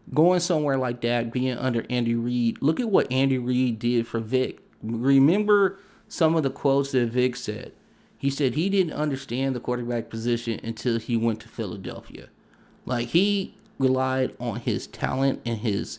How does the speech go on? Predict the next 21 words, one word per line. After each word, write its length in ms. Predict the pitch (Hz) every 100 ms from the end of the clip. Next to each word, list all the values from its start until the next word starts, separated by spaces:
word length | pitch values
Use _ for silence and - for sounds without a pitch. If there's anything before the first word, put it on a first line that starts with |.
| -
and 160 | 110
his 240 | 107 98 -
God-given 640 | 113 123 117 120 113 113
gifts 300 | 110 110 107 -
alone 580 | - 98 107 104 92 90 - - - _ _
in 220 | - 110 -
Atlanta, 540 | 107 107 107 104 - - _ _ _ _ _ 135
and 80 |
it 80 | 123
served 320 | - 135 127
him 140 | 120 117
well. 300 | 120 - -
But 180 | - 110
he 120 | 131
said 240 | 147 120 110
he 100 | 123
learned 500 | 113 113 127 127 120
how 200 | 123 113
to 80 | 113
play, 460 | - 143 127 123
play 500 | 120 - 147 143 98